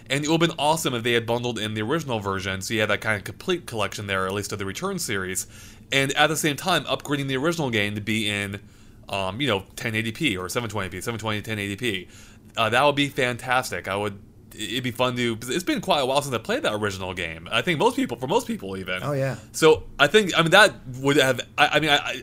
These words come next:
Speaker 1: I think there'd be a, a lot fewer questions about the value of the game at that point, for sure. Um, so yeah, I mean, obviously I would prefer that. I would love if that were the, you know, I would love if they bundled in all the Donkey Kongs <laughs> even.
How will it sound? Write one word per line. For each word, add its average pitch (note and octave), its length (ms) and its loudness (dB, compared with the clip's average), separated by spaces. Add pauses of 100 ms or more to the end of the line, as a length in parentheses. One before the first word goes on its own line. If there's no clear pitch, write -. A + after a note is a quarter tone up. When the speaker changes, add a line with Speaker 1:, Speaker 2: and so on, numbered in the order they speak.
Speaker 1:
I D3 140 4
think G3 160 4
there'd E3 140 8
be D3 100 8
a, C3+ 180 4
a B2 60 2
lot A#2+ 180 2
fewer B2 160 0
questions A2+ 360 0
about G2+ 160 -2
the G2 160 -6
value G2+ 400 0
of A#2+ 80 -2
the B2 60 -4
game A#2+ 200 -4
at A#2 60 -6
that A#2+ 140 0
point, A#2+ 240 -6
for G#2 100 -6
sure. G#2+ 440 -6 (680)
Um, F#2+ 500 -2 (120)
so G3+ 160 6
yeah, D3+ 200 6
I G#2+ 100 0
mean, B2 80 -4
obviously B2+ 360 4
I - 20 6
would A2 80 2
prefer A#2 300 0
that. F#2+ 100 2
I F#2+ 60 2
would G2+ 160 0
love G#2 200 0
if G2 120 -4
that G#2 80 2
were G2+ 100 0
the, G2 240 -6
you B2+ 80 -12
know, G2 100 -10
I E2+ 40 -10
would F2+ 100 -8
love F#2+ 160 -2
if G2 60 -8
they G2 80 -6
bundled G2+ 280 -6
in G#2 80 0
all B2 140 0
the A2+ 60 -4
Donkey G2 280 -6
Kongs E3 460 2
<laughs> E3+ 80 0
even. G3+ 720 4